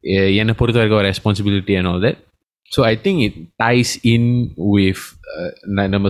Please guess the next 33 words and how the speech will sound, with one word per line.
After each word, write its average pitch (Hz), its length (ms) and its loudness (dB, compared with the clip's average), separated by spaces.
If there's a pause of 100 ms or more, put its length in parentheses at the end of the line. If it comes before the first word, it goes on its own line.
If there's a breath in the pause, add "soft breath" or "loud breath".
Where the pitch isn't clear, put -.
சொசைட்டில 117 500 0
there 92 140 0
are - 120 -6
people 120 160 0
who 101 120 2
are - 140 -8
progressive 92 520 -2
and 92 200 -4
there 87 80 -4
are - 100 -18
people 104 180 -2
who 95 100 -2
are 87 60 -4
a 95 40 -12
bit 101 100 -2
more 95 220 -6
traditional. 92 500 -6 (680 loud breath)
So, - 300 -2 (920)
I 110 120 0
think 135 260 0
both 120 240 0
goes 107 220 0
hand 101 200 -2
in 92 120 -4
hand 104 320 -4
as 90 280 -2 (580)
women 117 460 2
வந்து, 107 260 0
அவங்க 101 280 0
வந்து, 110 200 0 (240)
they 92 160 2 (240)
fought 107 260 0 (220)
and 90 80 -6